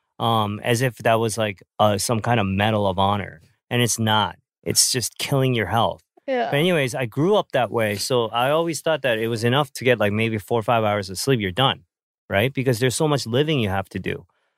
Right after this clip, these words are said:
Speaker 1: And that's how I lived for most of my life. I just, people always ask, like, "How do you, like, when do you sleep?" And the reason why they asked that was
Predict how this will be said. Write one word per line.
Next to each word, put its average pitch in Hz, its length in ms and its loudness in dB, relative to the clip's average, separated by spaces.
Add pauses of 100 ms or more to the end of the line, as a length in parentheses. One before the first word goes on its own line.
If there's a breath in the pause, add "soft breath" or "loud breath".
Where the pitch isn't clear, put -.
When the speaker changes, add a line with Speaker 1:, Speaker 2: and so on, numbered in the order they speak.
(200)
Speaker 1:
And 131 580 -2
that's 143 200 -2
how 160 200 2
I 131 140 0
lived 147 520 -2 (600)
for 131 160 2
most 151 320 0
of 156 80 0
my 139 100 2
life. 117 300 0
I 113 80 -2
just, 113 260 -10 (400)
people 214 220 0
always 156 440 0
ask, 156 460 0
like, 113 140 0
"How 139 260 0
do 165 80 -2
you, 175 220 -4 (760)
like, 123 120 0
when 143 240 2
do 180 100 -2
you 127 140 0
sleep?" 95 320 -6 (1120)
And 143 100 0
the 151 80 2
reason 180 220 2
why 175 140 2
they 143 80 2
asked 156 320 0
that 139 200 2
was 127 240 -6